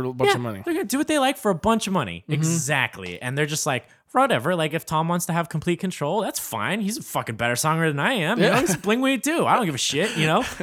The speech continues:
Speaker 1: <laughs>
Speaker 2: I'm gonna play the drums and, like, he, he, you know, like, I'll do my little stank on the fill or whatever." And, like,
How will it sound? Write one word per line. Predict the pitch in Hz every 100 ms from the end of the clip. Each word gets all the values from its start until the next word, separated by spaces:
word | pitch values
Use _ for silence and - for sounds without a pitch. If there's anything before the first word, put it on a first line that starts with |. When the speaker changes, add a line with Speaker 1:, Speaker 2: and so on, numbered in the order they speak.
| 156
Speaker 1:
<laughs> | 143 - -
Speaker 2:
I'm | 208
gonna | 254 262
play | - 262
the | 262
drums | 277 311 170
and, |
like, | 180 175 -
he, | 185 180
he, | 185
you |
know, | 190 190 202
like, | 143 151
I'll | 151
do | 160
my | 156
little | 147 151
stank | 139 - 151 151
on | 147
the | 127
fill | - 160 165
or | 165
whatever." | 165 165 190 202
And, | 180 131
like, | 127